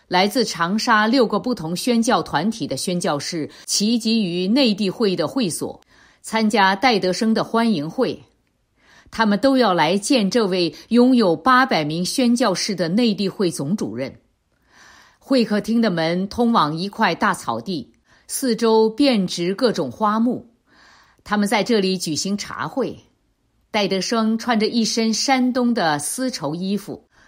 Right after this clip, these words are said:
跟来宾会谈了一个小时，海勒医生特别注意到戴德生脸上那种单纯喜乐的神态。最后一位客人告别之后，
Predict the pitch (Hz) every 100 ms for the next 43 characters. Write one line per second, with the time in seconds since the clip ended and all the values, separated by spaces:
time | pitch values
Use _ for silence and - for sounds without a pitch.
0 | _ - 226 226 175 151 214 247 233 226
1 | 226 254 196 151 156 175 180 208 - 95
2 | 104 - 113 - _ _ _ _ _ _
3 | _ _ _ _ 175 165 202 240 220 202
4 | 226 214 - 294 196 185 233 208 180 185
5 | 156 147 247 202 208 196 233 220 143 127
6 | - 190 160 - - 233 202 151 139 -
7 | 240 233 233 185 165 175 - 165 143 143
8 | 233 233 156 - 127 147 180 123 - _
9 | _ _ _ _ _ _ _ _ _ _
10 | - 277 220 233 185 185 202 - 233 185
11 | 160 156 180 240 175 147 147 208 220 165
12 | -